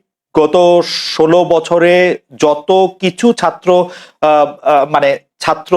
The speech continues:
ছাত্রী নির্বিশেষে যে, যে, যে, যে নিপীড়ন চালিয়েছে, তার বিচার আসলে অবশ্যই হতে হবে। আমাদের শুধু কথা ছিল যে সেটি যেন আইনি প্রক্রিয়ার মাধ্যমে হয়। শুধুমাত্র আপনি এটি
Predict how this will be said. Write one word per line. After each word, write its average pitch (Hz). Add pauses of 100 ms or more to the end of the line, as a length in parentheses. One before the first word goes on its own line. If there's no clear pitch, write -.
(120)
ছাত্রী 175
নির্বিশেষে 196 (220)
যে, 147 (440)
যে, 139
যে, 135 (220)
যে 147
নিপীড়ন 165
চালিয়েছে, 151
তার 131
বিচার 131
আসলে 135
অবশ্যই 120
হতে 160
হবে। 233 (400)
আমাদের 208
শুধু 285
কথা 226
ছিল 254
যে 247
সেটি 214
যেন 196
আইনি 185
প্রক্রিয়ার 202
মাধ্যমে 180
হয়। 226 (200)
শুধুমাত্র 190 (180)
আপনি -
এটি 180